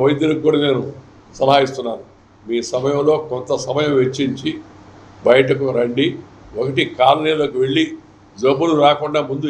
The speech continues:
ఏం జాగ్రత్త తీసుకోవాలి? ఎవరు? ప్రజలందరూ కలిసి ఎన్నుకున్నది ప్రజా ప్రభుత్వం. అంటే డబ్బు సొంతం ప్రభుత్వం కాదు, ప్రజలు పన్నులు కడితే ప్రభుత్వం డబ్బులు వస్తాయి. ఆ డబ్బులు కొంత మంచి పనికి, ఇలాంటి పనులకి సమాజంలో ఉన్న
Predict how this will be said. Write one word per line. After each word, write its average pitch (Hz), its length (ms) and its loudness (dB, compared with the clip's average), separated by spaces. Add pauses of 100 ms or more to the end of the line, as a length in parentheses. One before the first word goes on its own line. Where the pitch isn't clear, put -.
ఏం 147 160 -2
జాగ్రత్త 139 340 -2
తీసుకోవాలి? 180 480 8
ఎవరు? 175 200 10 (220)
ప్రజలందరూ 160 540 8
కలిసి 156 260 6
ఎన్నుకున్నది 160 440 4 (600)
ప్రజా 139 300 6
ప్రభుత్వం. 180 540 10 (420)
అంటే 139 240 0
డబ్బు 160 260 6
సొంతం - 260 0 (120)
ప్రభుత్వం 165 360 2 (120)
కాదు, 143 200 8 (420)
ప్రజలు 180 360 8
పన్నులు 170 320 6
కడితే 165 280 8
ప్రభుత్వం 170 360 2 (100)
డబ్బులు 156 240 0
వస్తాయి. - 240 -4 (480)
ఆ - 120 4
డబ్బులు 185 400 10
కొంత 160 180 8 (760)
మంచి 147 300 2
పనికి, 160 300 6
ఇలాంటి 147 300 8
పనులకి 156 380 4 (240)
సమాజంలో 156 520 4
ఉన్న - 120 4